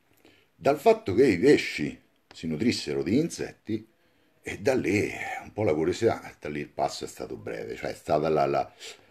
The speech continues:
le-, l'inizio di questa droga che ancora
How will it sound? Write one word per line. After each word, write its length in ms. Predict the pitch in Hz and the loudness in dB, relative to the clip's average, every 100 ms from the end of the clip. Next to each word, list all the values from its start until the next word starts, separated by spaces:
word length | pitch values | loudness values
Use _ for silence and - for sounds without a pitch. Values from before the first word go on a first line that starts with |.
| _ | _
le-, 240 | 69 76 - | 0 0 0
l'inizio 1000 | 87 95 95 82 76 - - 67 76 73 - | -4 -2 -2 -4 -6 -6 -2 2 2 2 -8
di 160 | 69 64 | -12 -4
questa 600 | 67 65 - - 65 64 | -4 -4 -4 -2 -2 -4
droga 760 | - - 67 64 60 64 62 - | -12 -6 -4 -2 -2 -4 -4 -8
che 240 | - 60 60 | -12 -10 -8
ancora 600 | 76 65 - - 60 58 | -10 -12 -10 -10 -8 -10